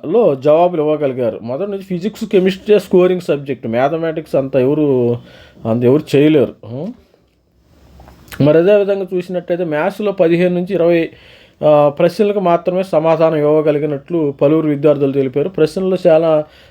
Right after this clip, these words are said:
సుదీర్ఘంగా ఉండటమే ఇందుకు కారణం, లెంతీగా ఉన్నాయంటే. మరి ఎన్సీఆర్టీ నుంచి, అందుకని ఎన్సీఆర్టీ బుక్ చదువుకోండి పిల్లలు ప్రతి ఒక్కళ్ళు. ఆ? ఎన్సీఆర్టీ పుస్తకాల నుంచి, ఎందుకంటే వాళ్ళు ప్రిపేర్ చేసేది ఎన్సీఆర్టీ.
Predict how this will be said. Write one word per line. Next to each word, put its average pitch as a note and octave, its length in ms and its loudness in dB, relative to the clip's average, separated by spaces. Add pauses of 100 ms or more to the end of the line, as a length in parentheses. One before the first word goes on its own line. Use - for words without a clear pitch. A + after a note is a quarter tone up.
(140)
సుదీర్ఘంగా F3 460 0
ఉండటమే D#3+ 340 0
ఇందుకు D3+ 420 2
కారణం, C3 300 2
లెంతీగా E3+ 460 2
ఉన్నాయంటే. A2 460 -2 (120)
మరి C#3 400 -8 (760)
ఎన్సీఆర్టీ G3+ 680 2
నుంచి, F#3 300 -6
అందుకని G3+ 360 -4
ఎన్సీఆర్టీ A3 440 -4
బుక్ F#3 380 -6
చదువుకోండి F3+ 480 0
పిల్లలు C#3+ 300 0
ప్రతి B2+ 260 -2
ఒక్కళ్ళు. A2+ 440 0 (240)
ఆ? D#3 120 0 (420)
ఎన్సీఆర్టీ G3 500 2
పుస్తకాల F3+ 460 -2
నుంచి, E3+ 220 -6
ఎందుకంటే G3+ 380 0
వాళ్ళు E3+ 340 2
ప్రిపేర్ F3 420 -6
చేసేది F#3 320 -4
ఎన్సీఆర్టీ. D#3 640 -2